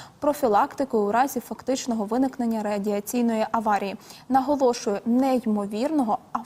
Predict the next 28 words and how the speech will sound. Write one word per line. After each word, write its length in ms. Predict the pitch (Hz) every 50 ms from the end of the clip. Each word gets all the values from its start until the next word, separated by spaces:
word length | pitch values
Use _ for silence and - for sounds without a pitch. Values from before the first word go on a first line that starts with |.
| -
фактичного, 640 | - 269 269 - - 254 208 - - - 214 196 214 -
тобто 300 | - 247 - - 254 254
реального. 580 | 233 247 254 247 214 190 190 190 196 190 190 - - - - - - -
Калій 340 | - 294 320 339 320 294 254
йодид 340 | 226 247 233 208 262 330 330 -
не 180 | 254 240 269 302
можна 360 | 294 277 262 233 - 226 208
вживати 400 | 202 196 220 220 240 240 240 233
самостійно, 760 | 233 - 269 269 277 294 269 - - 226 202 202 214 254 277 - - - - -
варто 360 | 233 262 302 320 320 - 262
приймати 520 | - - 240 240 247 277 294 285 277 247
його 180 | 226 226 220 240
тільки 300 | 240 - 247 240 - 240
під 160 | - - 240
чіт-, 400 | - - 262 240 - - 240 226 233 -
після 260 | - 277 262 - 254
чіткої 540 | 240 - - 262 - - - 277 262 220 208
відповідної 800 | 196 208 233 226 - - - - 247 226 254 262 226 220 220 214 202
вказівки 580 | - - 240 233 233 - 262 240 - - 220
від 300 | 208 214 262 240 220 208
влади. 380 | 233 226 214 214 254 277 330 302 - - - - - -
І, 100 | 330 330
що 240 | - - - - 302
важливо, 600 | 262 262 254 240 - 254 277 330 359 359 320 294 - - - - - -
це 180 | - - 320 302
не 240 | 277 262 294 320
чарівна 460 | 320 320 330 311 302 285 277 277 269 262
піду-, 380 | 262 240 214 233 247 247 233